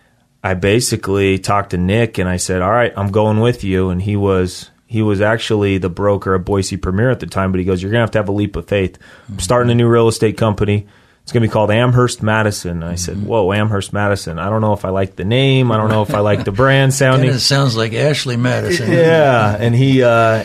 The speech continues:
Speaker 1: it was a really cool story. He was helping kids at the Children's Hospital down at Saint Luke's, and there was two kids who had the Boise State blue-collar mentality. Every day they had a positive attitude and were fighting and grinding and staying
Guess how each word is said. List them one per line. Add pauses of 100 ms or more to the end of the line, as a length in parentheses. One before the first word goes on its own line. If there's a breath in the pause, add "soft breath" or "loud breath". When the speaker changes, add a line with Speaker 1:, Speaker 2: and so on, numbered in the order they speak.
Speaker 1:
it
was
a
really
cool
story.
He
was
helping
kids
at
the
Children's
Hospital
down
at
Saint
Luke's,
and
there
was
two
kids
who
had
the
Boise
State
blue-collar
mentality. (300 loud breath)
Every
day
they
had
a
positive
attitude
and
were
fighting
and
grinding
and
staying